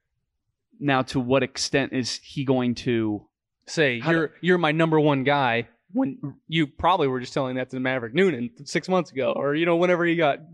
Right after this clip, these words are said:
Speaker 2: recruited.
Speaker 1: Right,
Speaker 2: Like,
Speaker 1: and, and that's the thing about this position in particular, right? They wanna take two edge rushers, but they have Cameron Lenhart, who, you know, if you look at the recruiting rankings, he's above Mav Noonan.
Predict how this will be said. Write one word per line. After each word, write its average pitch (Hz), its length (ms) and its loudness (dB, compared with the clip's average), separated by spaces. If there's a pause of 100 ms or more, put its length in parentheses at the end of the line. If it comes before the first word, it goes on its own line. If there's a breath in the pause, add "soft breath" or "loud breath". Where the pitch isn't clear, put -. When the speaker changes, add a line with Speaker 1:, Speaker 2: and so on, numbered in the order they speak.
Speaker 2:
recruited. 156 500 0
Speaker 1:
Right, - 100 2
Speaker 2:
Like, 135 100 -4
Speaker 1:
and, 214 260 2
and 196 100 -2
that's 214 140 2
the 208 80 0
thing 208 200 0
about 165 260 2
this 180 160 2
position 151 400 -2
in 139 60 0
particular, 120 500 -4
right? 113 240 -2
They 139 100 2
wanna 160 240 2
take - 440 -6 (560)
two 233 360 2
edge 151 200 2
rushers, 123 600 -2 (1120)
but 120 420 0 (1200)
they 135 140 2
have 135 260 0
Cameron 143 300 2
Lenhart, 123 360 2
who, 123 400 0 (300 soft breath)
you 143 100 2
know, 120 100 -2
if 127 140 -6
you 127 120 0
look 127 160 -2
at 143 80 0
the 151 80 2
recruiting 156 340 2
rankings, 139 440 -2
he's 117 440 -10
above 117 640 -2 (280)
Mav 120 280 0
Noonan. 143 440 0